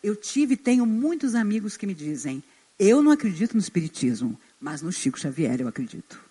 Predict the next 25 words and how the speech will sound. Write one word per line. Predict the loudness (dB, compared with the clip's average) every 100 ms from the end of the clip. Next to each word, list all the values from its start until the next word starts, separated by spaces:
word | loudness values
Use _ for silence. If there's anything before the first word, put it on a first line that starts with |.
| _ _ _ _ -20 -20 -2
Porque | 0 2
ele | 2
suplantou | 2 -2 -2 0 0 -2 -2 0 -2 -6 _ _ _ _ -6
a | -6
própria | -6 _ -6 0 2 0 -2 0 0
questão | 0 -4 -6 -4 -4
da | -4
doutrina | -6 -8 -8
espírita | -10 -6 -8 -8 -12 -14 _ _ _ -8
por | -6 -6
ter | -4 -4 -2
sido, | -6 -4 -4 -4 -12 -12
ao | -12 -8
longo | -6 -6 -8
de | -12
toda | _ -2 0 -2
a |
existência, | -4 -10 -6 -4 -4 -6 -12 _ _ -12
um | -8
exemplo | -8 -6 -4 -4 -6
de | -10
amor | -8 -6 -6 -6
e |
de | -8
caridade. | -10 -8 -8 -10 -12 -18